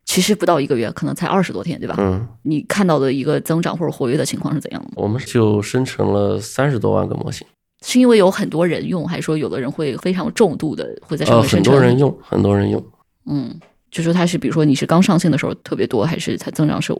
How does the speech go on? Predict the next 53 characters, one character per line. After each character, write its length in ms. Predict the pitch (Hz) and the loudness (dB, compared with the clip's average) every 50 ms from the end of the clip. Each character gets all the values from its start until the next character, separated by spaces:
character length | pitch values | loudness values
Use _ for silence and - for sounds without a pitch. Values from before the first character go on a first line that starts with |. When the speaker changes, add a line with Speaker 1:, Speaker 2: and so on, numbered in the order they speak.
| - _ | -4 _
Speaker 1:
往 120 | - 139 - | -2 -2 0
后 160 | - - 170 | 0 0 0
越 80 | 143 | 2
来 120 | 92 - 78 | 0 0 -2
越 80 | - | -2
多 120 | - - 82 | -4 -6 -8
的？ 80 | - - _ _ _ _ _ _ _ _ _ _ - | -8 -10 _ _ _ _ _ _ _ _ _ _ 2
Speaker 2:
当 140 | - 180 | 4 4
然 100 | 190 190 | 4 4
最 140 | 190 190 220 | 4 2 2
一 100 | 190 180 | 2 2
开 300 | 165 175 - - 208 208 | 0 -2 -2 2 2 4
始 80 | 180 120 | 4 2
上 180 | 113 - 135 | 2 2 2
线 160 | 123 123 127 110 | 4 4 4 4
的 60 | 107 | 4
时 100 | 107 107 | 4 2
候 80 | 104 | 0
其 100 | 101 - | 0 2
实 120 | - 104 110 | 0 0 2
是 140 | 113 117 104 | 2 4 2
有 80 | 101 | 2
一 60 | 101 101 | 2 2
个 80 | 104 | 0
很 160 | 107 - - - | -2 -2 -2 0
大 200 | 110 110 110 101 | 2 2 2 2
的， 380 | 101 98 90 92 95 - - - - | 2 0 0 0 -2 -4 -4 -4 -2
呃， 220 | - - 98 - - | 0 0 0 0 0
流 140 | - 95 | 0 0
量 200 | 92 101 98 101 | 0 0 0 0
的 120 | 101 - - | 0 -2 -4
进 200 | - - 120 113 | -4 -2 -2 -2
来 80 | - 50 50 50 - | -2 -2 -6 -8 -10
的， 140 | - - - _ _ _ | -12 -14 -16 _ _ _
呃， 120 | - - 92 | -2 -2 0
后 140 | - 175 165 | 2 4 4
来 120 | 127 110 | 4 4
其 200 | 113 - - 113 | 2 0 -2 2
实 160 | 117 113 107 | 2 4 4
也 120 | 104 107 92 | 4 2 0
是 240 | - - 113 107 | 0 0 0 0
一 140 | 101 101 101 | 2 0 0
个 240 | 104 104 101 101 101 | 0 2 2 2 2
稳 220 | 101 101 95 98 | 2 0 0 0
步 400 | 101 117 120 113 104 104 104 110 107 | 0 0 0 2 2 0 0 -2 -2
在 160 | - - 107 | 0 2 2
增 220 | 104 107 - 117 127 | 2 2 2 2 2
长 180 | 123 - - | 0 -2 -2
的 60 | - - | -4 -4
一 40 | 98 | -4
个 80 | 98 | -4
过 180 | 107 127 131 - | -2 -2 -2 -4
程。 160 | - - - | -4 -6 -14